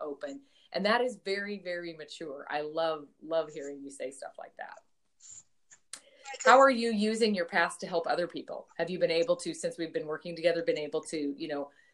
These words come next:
see things in your friends or see things in your family that you've been able to, you know, give recommendations or, you know, educate at all?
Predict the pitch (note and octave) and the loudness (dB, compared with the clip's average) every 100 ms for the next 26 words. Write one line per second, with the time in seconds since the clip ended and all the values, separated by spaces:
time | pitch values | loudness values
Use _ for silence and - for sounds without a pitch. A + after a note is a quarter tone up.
0 | _ _ _ - G#3+ G3+ F#3+ F#3 F#3 E3 | _ _ _ -2 0 2 2 0 -4 -4
1 | D#3 E3+ E3+ E3+ E3 D3+ F3+ F3 E3+ D#3+ | -4 2 4 2 0 -8 -8 -6 -8 -8
2 | D#3 D3+ E3 E3 E3 D#3 - D#3 D#3+ D#3 | -10 -6 -2 0 -2 -6 -8 -8 -4 -4
3 | D#3 D3+ - D3+ C#3 - - E3+ D3 D3+ | -6 -8 -2 -2 -2 -8 -8 -6 -4 -4
4 | E3 D#3 D3+ D#3+ D3 D3+ C#3+ F3+ E3+ D3+ | -4 -2 -2 -4 -12 -12 -8 -8 -8 -8
5 | C#3 C#3+ - D#3 D3+ C#3 - D#3+ C#3 E3+ | -8 -10 -18 -14 -8 -8 -4 -4 -4 0
6 | F3+ F3 F3+ F#3 F#3 A3+ | 0 2 4 6 6 0